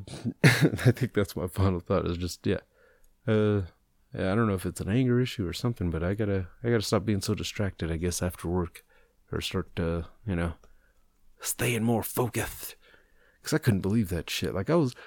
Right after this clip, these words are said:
and, and that's what was fucked up too, when I realized that I had just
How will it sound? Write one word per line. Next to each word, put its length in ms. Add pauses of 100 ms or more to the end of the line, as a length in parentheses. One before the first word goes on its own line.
(340)
and, 160 (180)
and 140
that's 180
what 140
was 160
fucked 280
up 160
too, 120
when 140
I 60
realized 680
that 140
I 120
had 180
just 320